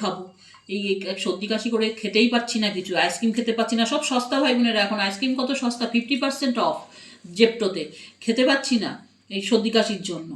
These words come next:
আর এটা হচ্ছে আমার বাসি বড়া, যে দেখেছো, এটা হচ্ছে ধনেপাতার বড়া। আর হ্যাঁ, সত্যি শীতকালটা এত সুন্দর ভাই বোনেরা, তো শীতকালে খাওয়া যায়, হজম হয়,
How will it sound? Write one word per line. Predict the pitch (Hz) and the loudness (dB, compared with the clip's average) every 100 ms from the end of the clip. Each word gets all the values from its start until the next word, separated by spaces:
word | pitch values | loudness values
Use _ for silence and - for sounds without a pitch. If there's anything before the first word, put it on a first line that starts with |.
| - - - _ - _ - - | -14 -20 -20 _ -20 _ -20 -6
আর | 196 196 | -4 -2
এটা | 196 214 | 0 0
হচ্ছে | 214 214 | 2 0
আমার | 247 453 - _ - | 0 -4 -8 _ -12
বাসি | 196 180 - 208 185 | -2 -2 -2 -4 0
বড়া, | 170 170 185 | 2 2 -2
যে | |
দেখেছো, | 180 175 185 285 - - - 180 | -2 -2 -4 -4 -6 -8 -14 -12
এটা | 175 175 | -8 -8
হচ্ছে | - - 339 196 | -8 -6 -4 0
ধনেপাতার | 180 165 143 151 - | 0 0 -4 -8 -8
বড়া। | - - _ _ _ _ - - - - 180 165 | -12 -14 _ _ _ _ -20 -20 -20 -10 -8 -6
আর | 170 170 - - - | -8 -10 -16 -20 0
হ্যাঁ, | 247 208 - - | 4 4 2 -6
সত্যি | 262 285 262 | -6 -2 -2
শীতকালটা | 254 - 285 269 311 220 | -2 -2 2 4 4 2
এত | 214 311 339 | 0 -2 -2
সুন্দর | 294 294 294 | 0 0 0
ভাই | 269 | -2
বোনেরা, | 254 240 233 | -2 2 0
তো | 247 | 0
শীতকালে | 247 226 262 277 - | -6 -6 -2 -2 2
খাওয়া | 240 240 | 4 4
যায়, | 226 151 - | 4 0 2
হজম | 220 233 247 | 2 4 2
হয়, | 240 240 | 2 -2